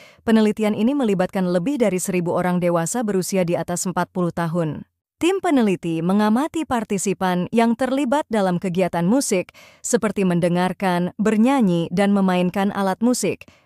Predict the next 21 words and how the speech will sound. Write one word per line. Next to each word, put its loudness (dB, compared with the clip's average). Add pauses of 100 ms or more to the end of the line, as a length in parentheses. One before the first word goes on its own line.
(240)
Hasilnya, 0 (400)
menakjubkan! 0 (440)
Menurut 4
jurnal 0
berjudul 0
The 2
Relationship 0
Between 0
Playing 2
Musical 0
Instruments 0
and 0
Cognitive 0
Trajectories, -2 (320)
yang 4
ditulis 0
oleh 0
Anne -2
Corbett 0
dan 0
timnya, 0